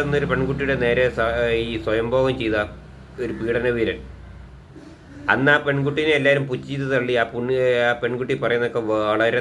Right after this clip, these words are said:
നാണയാണ്. അത് സവാദിനെ കരുതി വെച്ച്, അല്ല, സവാദിനെ വെളുപ്പിക്കാനായിട്ട് കുറേ ആൾക്കാർ ഇറങ്ങി. അതിൽപ്പെട്ട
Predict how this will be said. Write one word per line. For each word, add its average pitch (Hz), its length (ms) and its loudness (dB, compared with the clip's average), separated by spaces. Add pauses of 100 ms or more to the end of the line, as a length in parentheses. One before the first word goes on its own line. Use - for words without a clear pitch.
(120)
നാണയാണ്. 101 540 2 (680)
അത് 110 160 0 (560)
സവാദിനെ 127 580 2 (720)
കരുതി 127 280 4
വെച്ച്, 135 240 0 (320)
അല്ല, 120 100 -2 (120)
സവാദിനെ 135 520 2
വെളുപ്പിക്കാനായിട്ട് 135 680 0
കുറേ 120 220 0
ആൾക്കാർ 117 300 0 (160)
ഇറങ്ങി. 92 240 -6 (1500)
അതിൽപ്പെട്ട 156 400 4